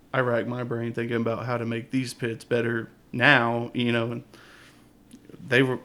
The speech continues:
they probably weren't even worried about it. They were just, you know, making a living, and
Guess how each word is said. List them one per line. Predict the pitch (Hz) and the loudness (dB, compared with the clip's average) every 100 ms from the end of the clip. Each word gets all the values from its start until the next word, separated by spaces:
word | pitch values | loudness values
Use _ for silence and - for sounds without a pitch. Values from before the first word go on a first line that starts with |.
| - | -4
they | 131 156 | 4 4
probably | 147 127 | 6 6
weren't | 135 143 | 8 8
even | 139 143 | 8 6
worried | 175 147 | 4 4
about | 120 117 | 4 4
it. | 117 120 | 4 0
They | 135 | 0
were | 131 | 0
just, | 117 - - | -2 -6 -8
you | 127 | -6
know, | 117 113 | -4 -4
making | 123 120 131 | 0 0 0
a | 123 | 0
living, | 120 135 143 139 | 2 2 2 2
and | 117 117 123 | 0 -2 -6